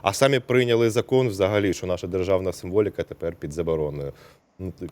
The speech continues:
ну, тобто, ну, така логіка, як за-, логіка, як завжди, нічого не, не змінюється. Слухайте, поїхали ми, м, давайте поговоримо про повітряні історії, повітряні новини,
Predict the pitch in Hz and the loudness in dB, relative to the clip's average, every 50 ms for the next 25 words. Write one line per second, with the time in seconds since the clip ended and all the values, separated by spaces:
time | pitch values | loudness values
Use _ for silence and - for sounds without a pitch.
0 | - - 87 92 98 92 - - 98 87 - - 95 98 95 87 - 95 - - | -14 -12 -10 -8 -8 -8 -6 -8 -8 -8 -8 -12 -10 -10 -10 -6 -6 -8 -4 0
1 | - 78 73 78 87 95 95 101 90 - 92 92 101 107 101 92 117 110 120 139 | 0 2 2 2 2 2 2 2 2 2 2 2 4 2 2 2 2 4 6 6
2 | 151 151 - 139 123 123 117 113 127 123 117 113 107 92 90 85 92 110 120 - | 4 4 4 4 4 4 4 4 2 0 0 0 -2 -2 -2 -2 -2 -2 -2 -2
3 | - 101 90 80 78 80 82 82 82 78 87 85 78 87 82 78 76 76 73 - | 0 0 0 0 0 -2 -4 -4 -4 -4 -4 -6 -6 -6 -6 -6 -6 -8 -8 -10
4 | 78 - - - - - - - 139 143 127 - 156 190 - - 165 165 160 156 | -12 -14 -14 -18 -18 -14 -2 2 2 4 6 6 6 4 4 4 4 4 4 6
5 | 156 156 151 151 143 143 139 131 131 123 120 123 127 131 131 - - 120 113 120 | 6 6 8 6 6 4 0 2 2 2 4 4 4 4 4 4 2 2 4 4
6 | 123 120 123 113 - 117 113 - 117 131 131 - 120 117 117 117 113 110 - - | 4 4 4 2 0 0 2 2 2 2 2 2 0 0 2 0 0 -2 -2 2
7 | - 147 143 135 127 113 - - 107 101 107 110 - 104 107 110 110 107 107 107 | 4 4 6 6 6 2 2 4 2 2 4 2 -2 -4 -6 -4 -4 -2 0 0
8 | 107 117 143 151 143 123 | 0 2 2 4 4 4